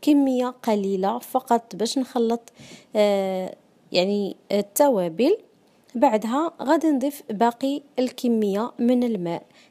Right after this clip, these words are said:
بالنسبة للماء كما قلت ميتين ملي ديال الماء. ما كنضيفوش هنا، آه، مادة دهنية ل-، ل-، هذا التتبيلة،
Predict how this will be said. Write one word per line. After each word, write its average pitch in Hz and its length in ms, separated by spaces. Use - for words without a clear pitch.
بالنسبة 226 480
للماء 254 320
كما 185 340
قلت 285 340
ميتين 254 500
ملي 226 540
ديال 233 360
الماء. 202 440
ما 262 100
كنضيفوش 277 680
هنا، 214 320
آه، 202 680
مادة 226 480
دهنية 208 760
ل-، 190 520
ل-، 180 640
هذا 190 320
التتبيلة، 196 840